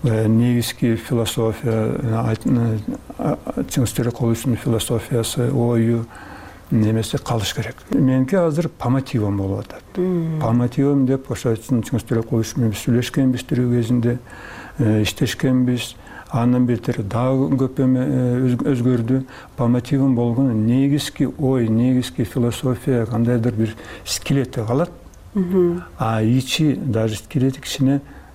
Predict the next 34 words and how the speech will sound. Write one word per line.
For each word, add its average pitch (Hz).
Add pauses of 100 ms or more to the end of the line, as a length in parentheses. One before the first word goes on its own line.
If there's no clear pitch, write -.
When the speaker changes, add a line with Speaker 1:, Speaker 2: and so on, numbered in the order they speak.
Speaker 1:
өзгөрөт. 107 (420)
Speaker 2:
Мгм. 180 (500)
Speaker 1:
Э, 135
ошол 131
эле 147
чыгарманы 131
кайталап 123 (100)
же, 127
э, 113
баягы, 117 (480)
э, 143
Ак 120
кеме 123
деген 113
фильм 117
чыкканда 110
Болот 101
Шамшиевдин 107
жакшы 107
мыкты 104
фильм 110
чыккан. 117 (840)
Аны 139
кайра 139
кайталоо 127
кажети 123
жок. 120 (280)
Speaker 2:
Мгм. 196
Speaker 1:
Биринчиден, 120 (120)
экинчиден, 127
менде 127
кызыкчылыгым 104
ага 107
жок. 117